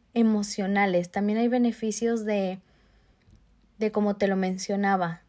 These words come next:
de, de recibir ese gracias de las personas, de recibir ese gracias de tus clientes, de recibir ese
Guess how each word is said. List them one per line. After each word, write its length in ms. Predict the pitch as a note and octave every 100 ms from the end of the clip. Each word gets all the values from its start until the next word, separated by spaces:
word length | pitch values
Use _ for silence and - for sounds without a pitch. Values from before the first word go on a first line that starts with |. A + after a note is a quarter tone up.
| _
de, 640 | - G3 G3 G3 F#3 F3 F3 _ _
de 240 | G3 G#3+ G3+
recibir 840 | G#3 G3 - A3+ G#3 A#3 C#4+ - -
ese 300 | A#3 A#3 A#3+
gracias 520 | G#3+ G#3 G#3+ A3+ A3
de 80 | G3+
las 180 | G3 -
personas, 720 | - F#3+ - G3+ F#3+ G2+ - _ - - _ _
de 140 | G#3
recibir 480 | G3 G3 G#3 G#3+ A3+
ese 200 | B3+ C4+ B3+
gracias 440 | A#3 A3+ A3 A3
de 100 | G#3
tus 260 | F#3+ F3+ -
clientes, 800 | - G#3 A3 G#3+ G#3 G#3 G3+ - - - _ _ -
de 160 | G#3
recibir 400 | G#3 G3+ A3 A3
ese 340 | B3 B3 C4